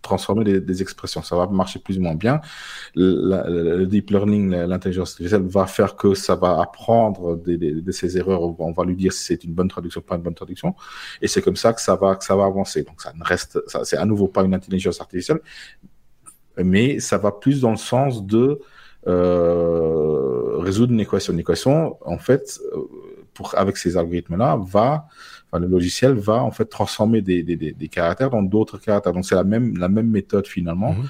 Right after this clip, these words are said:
Speaker 1: et va, et va essayer d'avoir une solution. Euh, il s'avère que ces algorithmes-là vont avoir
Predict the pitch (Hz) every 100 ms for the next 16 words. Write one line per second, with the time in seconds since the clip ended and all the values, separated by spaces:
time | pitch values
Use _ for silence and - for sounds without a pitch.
0 | - - 87 90 117 151 - _ - _
1 | - 90 95 120 110 - 139 135 123 123
2 | 117 - 110 - 78 - - - _ _
3 | 82 82 78 - 67 67 67 - - -
4 | 123 151 - - 123 113 - - 117 110
5 | 110 110 110 110 110 110 104 90 98 104
6 | 101 95 -